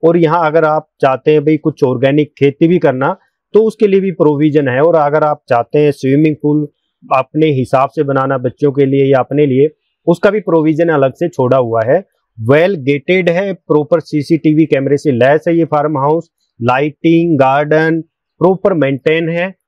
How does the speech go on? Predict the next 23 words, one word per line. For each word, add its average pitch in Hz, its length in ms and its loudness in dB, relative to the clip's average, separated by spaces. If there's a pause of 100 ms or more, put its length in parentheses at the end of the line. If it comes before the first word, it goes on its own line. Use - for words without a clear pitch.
(140)
बहुत 185 240 2
सारी 175 240 0
ऐसी 175 220 -2
चीजें 160 300 0
हैं 160 100 2
दोस्तों 151 320 -2
जो 160 440 0
आप 139 280 -2
video 135 400 0
में 156 160 -2
देख 139 260 0
पा 127 160 2
रहे 139 160 -2
हैं 147 120 -4 (100)
उसका 170 240 -2
feel 202 440 -2
नहीं 165 120 2
कर 135 120 0
सकते, 127 300 -2
लेकिन 151 240 0
मैं 147 240 0
यहाँ 143 280 -2
बैठा 127 420 -4